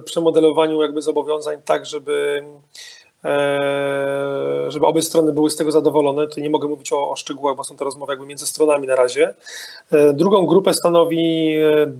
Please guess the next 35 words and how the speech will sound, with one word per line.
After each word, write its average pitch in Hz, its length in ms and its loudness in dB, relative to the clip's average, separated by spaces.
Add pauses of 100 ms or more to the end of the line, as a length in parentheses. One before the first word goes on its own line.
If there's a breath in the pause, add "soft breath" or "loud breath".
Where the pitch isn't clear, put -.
główny 170 400 2
dostawca 160 360 4
technologii, 160 580 2
to - 100 -6
jest 139 200 -6
Nextbike 143 280 -4
G 143 120 -12
M 139 60 -12
B 143 80 -2
H, 147 240 0
który - 160 -16
jest - 80 -14
jedno-, 147 340 -14
jednocześnie 143 680 -4 (440 soft breath)
udziałowcem, 165 580 4
akcjonariuszem 151 760 -4
Nextbike 135 360 -8
Polska 139 480 0
i 135 200 -10
w - 60 -20
tej - 120 -16
chwili - 180 -20
posiada 147 260 -6
nawet 143 180 -4
pakiet - 260 -6
kontrolny 156 420 0
większościowy, 147 600 0
więc 139 220 -6
jest - 220 -10 (440 soft breath)
również 160 320 2
jak 160 100 -10
najbardziej 147 340 2
zainteresowany 147 760 0
tutaj, 147 400 0
em, 139 1200 -6